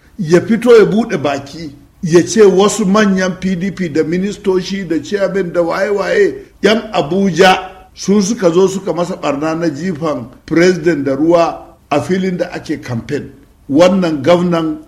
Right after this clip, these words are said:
bai kamashi ofis nasa ba a mutunce. In kai ɗan jam'iyya ne, ba kana zaune a kan gefe kana neman ka koma wata jam'iyya ba, ka mutunta kanka, ka mutunta mutane.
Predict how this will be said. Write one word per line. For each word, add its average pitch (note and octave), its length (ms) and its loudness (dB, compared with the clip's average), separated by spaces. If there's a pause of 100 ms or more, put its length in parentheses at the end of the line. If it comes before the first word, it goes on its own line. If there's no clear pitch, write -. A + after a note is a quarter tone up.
(180)
bai C3 220 -2
kamashi C3+ 560 -4
ofis F3 400 2
nasa D3+ 360 -6
ba B2 160 -10
a C3 80 -4
mutunce. - 440 -12 (320)
In G3 120 -2
kai F#3+ 180 -4
ɗan F#3+ 240 -2
jam'iyya E3 540 2
ne, F3 200 -6 (260)
ba C#3 260 -2
kana F#3+ 320 -2
zaune D3 400 0
a F3 100 -10
kan E3+ 320 -2
gefe F3+ 380 2
kana F3 280 -4
neman F3 340 -8
ka D3 80 -16
koma F3+ 340 -4
wata E3 180 -8
jam'iyya D#3 480 -6
ba, C3 180 -16 (180)
ka G#2 120 -12
mutunta A#2 440 -12
kanka, - 360 -16 (220)
ka A2+ 120 -12
mutunta A#2+ 420 -10
mutane. - 480 -20